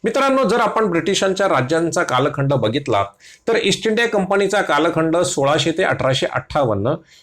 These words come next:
आणि ब्रिटनच्या राणीचं राज्य अठराशे अठ्ठावन्न ते एकोणीसशे सत्तेचाळीस असे दोन कालखंड आपण ढोबळमानाने समजू शकतो. इसवी सन सोळाशे सालामध्ये ब्रिटिश भारतामध्ये आले आणि व्यापार करू लागले.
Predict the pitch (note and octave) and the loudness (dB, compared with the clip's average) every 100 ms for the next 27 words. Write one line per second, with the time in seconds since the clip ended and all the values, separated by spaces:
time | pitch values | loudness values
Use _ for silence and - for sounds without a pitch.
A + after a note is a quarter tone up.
0 | - F#3 A3+ G3 F#3+ A#3 A#3 A#3+ G3+ F3 | -4 -2 0 0 0 0 0 0 2 0
1 | F#3 G#3 F#3+ C3 - G2 - _ - - | 0 0 0 -2 -2 -4 -6 _ -6 -2
2 | C#3 C#3+ E3 C#3 - E3 C3+ C3 D#3 C#3+ | 0 2 0 -2 0 0 0 0 -2 -2
3 | C#3+ D#3 E3 F3 E3+ F#3 - C3+ D#3+ E3 | 0 -2 -2 -2 -2 -2 -2 0 0 -2
4 | B2+ - F#3+ C3 B2 F#3+ F#3 C#3 C#3 C#3 | -6 -4 -4 0 0 0 0 -2 -2 -2
5 | B2+ D#3 G#3 - - - C3+ D#3+ C#3 A2+ | -2 -2 -2 -8 -10 -8 -2 -2 0 0
6 | D3 F3 C3+ A#2 D3 - B2 A#2+ - G#2 | 0 0 -2 -2 -2 0 0 0 -2 -6
7 | _ F#2+ D2+ - _ - - - - - | _ -12 -12 -16 _ -20 -20 -20 -8 -2
8 | G3+ C4 B3+ B3 A#3 F#3+ F3 F3 G3+ D#3 | 0 0 0 0 0 0 2 2 0 0
9 | C3+ D#3 G#2+ G#2 C#3 F3+ - _ _ C#3 | 2 2 2 2 0 -2 -8 _ _ -2
10 | D#3+ G3 F3 C3 C3 F#3 G#3 D#3+ G2+ G#2+ | 0 2 2 0 0 0 2 2 2 0
11 | - D3 D3+ - A2+ A2 A2+ A2+ G#2 G2+ | 0 0 0 0 -2 -2 -2 0 0 -2
12 | G2 | -4